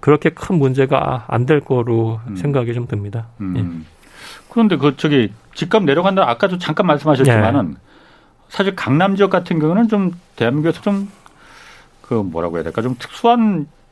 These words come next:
Speaker 2: 지역이다 보니까 뭐, 사실 강남 얘기를 자꾸 하는 게 저도 사실 좀 불편하긴 합니다. 그런데, 아, 강남 지역에는 뭐, 압구정동 무슨 아파트는, 현대 아파트는 뭐, 팔십억으로 지금 신고가, 물론 그게 아주 가물에 콩 나듯이
Speaker 1: 네.
Speaker 2: 특수한 경우라고는
Speaker 1: 네.
Speaker 2: 하지만은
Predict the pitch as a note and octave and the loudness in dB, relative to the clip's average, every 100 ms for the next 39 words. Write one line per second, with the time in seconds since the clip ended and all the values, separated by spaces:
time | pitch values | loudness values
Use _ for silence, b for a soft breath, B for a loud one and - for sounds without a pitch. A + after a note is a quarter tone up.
0 | _ - C3+ C#3 C#3 A2 G2 G2 G2 D#2 | _ 0 2 4 0 0 -4 -2 -2 0
1 | F2 F2 C#2 - _ G#2+ - C3 - A2+ | 0 -2 -4 -16 _ -12 -8 -8 -4 -2
2 | D3+ F#3 F#3+ F3+ - D3+ D3+ D#3 - C#3 | 0 0 -2 -4 -2 0 0 -2 -2 -4
3 | C3 C#3 C#3+ D3 C#3 C3 B2+ D#3 C#3+ C#3 | -2 -2 0 0 -2 -6 -4 -2 0 0
4 | C#3 B2+ G2+ D2 - B2 G#2+ B2 G#2+ C#2+ | 0 0 0 -4 -4 -2 2 2 0 -4
5 | - _ b b b b b b b - | -14 _ b b b b b b b -6
6 | B2 A2+ A2+ A2 G#2 G2+ _ _ b b | -2 0 2 2 0 -6 _ _ b b
7 | b - D3 G#3 G#3+ G#3 F#3+ G#2+ A#2 - | b -4 0 2 4 4 2 0 -2 0
8 | D#3+ F3+ F3+ D#3 A#2+ D3 A2+ - C3 - | 2 2 2 0 0 0 0 0 -4 0
9 | C3 D#3+ D#3+ C#3 C3+ B2 C3 A#2+ - - | 0 0 0 0 -2 -2 -2 -2 -4 -8
10 | G3 F#3 G#3 F3+ D#3 C3 B2 A#2+ - F#3+ | -8 -4 0 0 0 0 0 -2 -2 -2
11 | F3 - C3+ B2+ E3 - D3 C#3+ C#3+ B | -2 0 0 2 0 2 2 2 0 B
12 | B - A#2+ D3 - A#2+ C#3 C#3+ D#3+ D3 | B -6 -2 -2 0 2 2 2 2 2
13 | B2+ A#2+ C3 A#2 A2 F#3 C3+ B2+ B2+ A#2+ | 0 2 4 4 4 2 2 2 2 0
14 | A#2 C3+ A#2 F2+ G#2+ D#2+ | 0 2 2 0 -2 -4